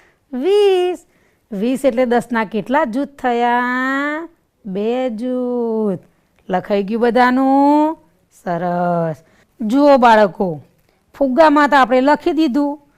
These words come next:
પણ એના નીચે જ, એ જ પાના ઉપર એક જોકરનું ચિત્ર આપેલું છે. જોયું તમે? આ જોકર છે. કોણ છે? જોકર. જોયા તમે? હા,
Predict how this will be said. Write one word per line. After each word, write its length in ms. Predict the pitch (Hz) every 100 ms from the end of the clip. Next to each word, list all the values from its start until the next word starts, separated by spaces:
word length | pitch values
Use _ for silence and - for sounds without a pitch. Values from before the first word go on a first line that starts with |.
| _ -
પણ 140 | 294
એના 300 | 294 294 302
નીચે 440 | 277 262 311 320 233
જ, 60 | - _ _ _ -
એ 180 | 330 392
જ 80 | 302
પાના 340 | 311 269 269
ઉપર 420 | 262 214 294 339
એક 80 | 370
જોકરનું 600 | 247 190 208 - 254 254
ચિત્ર 300 | 262 240 247
આપેલું 420 | 240 214 214 196 185
છે. 260 | - 170 _ _ _
જોયું 360 | 160 180 202 240
તમે? 380 | 302 294 320 370 480 _ _ _ _ _ -
આ 80 | 220
જોકર 580 | 185 214 196 - 226 214
છે. 280 | - 196
કોણ 280 | 165 247 302
છે? 420 | 302 277 285 330 466 - _ _ -
જોકર. 800 | 202 247 220 - 247 226 185 151 - -
જોયા 340 | 170 180 208
તમે? 320 | 247 311 320 392 480 _ _ _ -
હા, 540 | 277 277 254 226 175